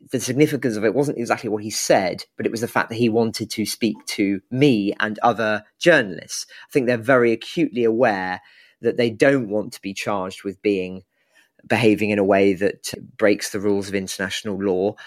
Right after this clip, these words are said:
And so they're very much trying to emphasize that they are not doing that and essentially justify their behavior. It, there's a lot at stake for Azerbaijan at the moment, and I know that James will be able to speak to that. And so,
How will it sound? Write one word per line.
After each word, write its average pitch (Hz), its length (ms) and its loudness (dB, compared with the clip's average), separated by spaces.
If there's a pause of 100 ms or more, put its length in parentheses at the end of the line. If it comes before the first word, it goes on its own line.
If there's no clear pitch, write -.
(160)
And 110 180 -2
so 117 180 2
they're 107 220 2 (120)
very 123 240 6
much 107 260 -2
trying 117 300 -4
to - 120 0
emphasize 107 440 -2
that - 100 -6
they 101 140 -2
are 101 80 -6
not 101 240 -8
doing 117 340 2
that 80 380 -6 (320)
and 107 500 2 (240)
essentially 117 640 2
justify 120 800 -2 (140)
their 117 380 2 (380)
behavior. 120 640 2 (800)
It, - 180 -8
there's 120 120 -6
a 127 40 2
lot 131 140 4
at 123 80 2
stake - 560 2 (100)
for - 120 0
Azerbaijan 107 540 0
at - 60 -6
the - 60 -6
moment, 107 640 0
and 104 220 2
I 107 80 4
know 107 260 0
that 95 140 -2
James 107 260 2
will 104 80 -2
be 107 120 4
able 101 200 2
to 104 340 -2
speak - 340 0
to 95 120 -4
that. 90 340 0 (440)
And 117 420 0
so, 123 420 4